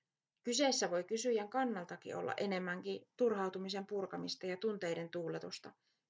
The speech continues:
kuin varsinainen halu saada as-, vastaus siihen asiaan. Mut jos taas sen vastauksen haluaisi saada ja tarkoituksena on edistää kyseistä ihmissuhdetta mieluisampaan suuntaan,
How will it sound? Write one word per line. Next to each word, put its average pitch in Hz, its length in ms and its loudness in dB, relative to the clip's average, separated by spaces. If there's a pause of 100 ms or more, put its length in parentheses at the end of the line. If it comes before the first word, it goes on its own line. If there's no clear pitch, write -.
kuin 185 460 4
varsinainen 185 520 2
halu 185 300 2
saada 170 260 -4
as-, 190 280 -2
vastaus 196 460 -2
siihen - 240 -8
asiaan. - 380 -8 (1040)
Mut 226 240 -6
jos 262 200 2
taas 262 200 2
sen 240 140 0
vastauksen 247 520 -4
haluaisi 233 560 2
saada - 280 -10 (540)
ja 226 80 -2
tarkoituksena 226 720 0
on 214 100 -4
edistää 240 580 2
kyseistä 190 520 -2
ihmissuhdetta 185 680 -4
mieluisampaan 175 680 -2
suuntaan, 180 520 -14